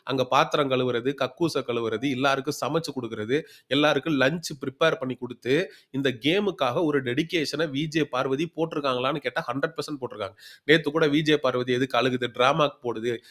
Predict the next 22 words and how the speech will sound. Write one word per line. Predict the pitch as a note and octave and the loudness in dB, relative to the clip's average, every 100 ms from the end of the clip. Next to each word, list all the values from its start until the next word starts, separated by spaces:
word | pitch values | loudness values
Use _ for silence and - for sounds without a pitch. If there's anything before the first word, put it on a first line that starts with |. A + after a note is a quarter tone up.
| _ | _
சீன் | - G3+ F#3 | -2 0 2
கிரியேட் | D3+ C3 | 4 2
பண்ணுது. | B2 A#2 C#3 | 0 0 4
டேய், | E3 C3 - _ _ - | 4 2 -2 _ _ -4
அந்த | C3 C#3 C3+ C3 _ _ _ _ _ _ _ | 0 2 2 0 _ _ _ _ _ _ _
மூணு | C#3+ F#3+ G3 | 6 8 8
நாள் | F#3+ D#3 | 6 4
பிரச்சனையில | D3+ D#3+ - F#3+ E3 F#3 | 2 2 2 2 4 4
உ-, | D#3+ C3+ C3+ C3 | 2 0 -4 -2
அந்த | B2+ C3 B2 | -2 -2 0
வேலை | D#3 G3+ | 2 4
செய்யும் | G3 F#3 D#3+ | 2 0 0
போது | D#3 E3 | -2 0
யாருக்கா | D3+ C#3 E3+ | 2 2 2
இருந்தாலும் | E3+ F3+ G3 | 2 2 0
கஷ்டமா | D3+ - F3 | 0 0 2
இருக்கும். | D#3 B2+ A2 - - - | 2 0 -4 -8 -8 2
ஒரு | E3 | 2
சில | G3 F3+ | 4 2
பெண்கள் | F3 F#3+ G3+ G3+ | 2 2 0 0
சொல்ல | F3+ G#3 | 2 2
மாட்டாங்க. | G3 F3 C3+ | 2 0 0